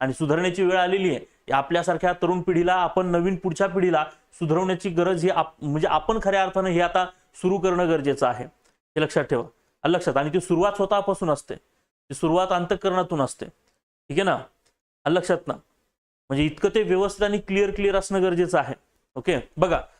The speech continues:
आता या ठिकाणी हेच त्यांनी सांगण्याचा प्रयत्न केलेला आहे की विष्णुबा म्हणतात की चातुर्वर्ण्य हा वेदोक्त धर्माचा कणा आहे, असं त्यांनी म्हटलं गेलं. जाती किंवा वर्ण जन्मावरून न ठरता कर्मावरून ठरवल्या जाव्यात, असं त्यांनी स्पष्ट मत या ठिकाणी मांडलं होतं,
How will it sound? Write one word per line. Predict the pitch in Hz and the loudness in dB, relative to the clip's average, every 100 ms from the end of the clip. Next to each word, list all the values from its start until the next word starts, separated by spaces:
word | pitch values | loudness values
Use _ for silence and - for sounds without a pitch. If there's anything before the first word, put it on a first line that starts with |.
| - | -4
आता | 156 190 | 0 2
या | 214 | 2
ठिकाणी | 208 214 220 | 0 0 2
हेच | 180 220 220 | 2 0 0
त्यांनी | 220 | 0
सांगण्याचा | 226 214 202 208 | 0 0 0 -2
प्रयत्न | 208 196 190 | 0 -2 -2
केलेला | 185 185 180 | -2 0 2
आहे | 165 143 | 2 0
की | 139 | -2
विष्णुबा | 160 170 196 208 | -4 -2 0 0
म्हणतात | 196 180 190 | 0 -2 -2
की | - | -4
चातुर्वर्ण्य | 214 180 165 208 208 208 202 | -2 -2 0 0 0 0 0
हा | 196 | 0
वेदोक्त | 190 185 185 196 | 0 0 0 -2
धर्माचा | 214 180 175 180 208 | -2 0 0 0 -2
कणा | - 175 202 | -2 0 0
आहे, | 185 123 - _ _ _ _ _ - | 0 -4 -10 _ _ _ _ _ -2
असं | 165 170 240 190 190 - - - | -2 2 2 2 -2 -10 -20 -4
त्यांनी | - 190 | 0 2
म्हटलं | 196 180 190 | 2 0 0
गेलं. | 180 143 - - - | 2 0 -2 -10 -2
जाती | 139 180 180 | 2 2 0
किंवा | - 226 233 | 0 2 2
वर्ण | 208 214 233 226 160 | 2 2 2 0 0
जन्मावरून | 165 190 214 214 220 | 0 2 2 2 2
न | 214 226 | 2 2
ठरता | 220 190 196 | 2 0 0
कर्मावरून | 190 - 190 208 220 226 233 | -2 2 2 2 2 2 0
ठरवल्या | 208 202 202 202 180 | 2 2 2 2 2
जाव्यात, | 160 165 156 156 | 2 2 0 0
असं | 160 165 196 | -2 0 0
त्यांनी | 190 190 | 0 0
स्पष्ट | 196 - 208 - 214 | -2 -2 -2 0 -2
मत | 190 196 190 | 2 0 2
या | 185 | -2
ठिकाणी | 180 170 175 | 0 -2 0
मांडलं | 160 156 160 | 0 2 0
होतं, | 143 - | 0 0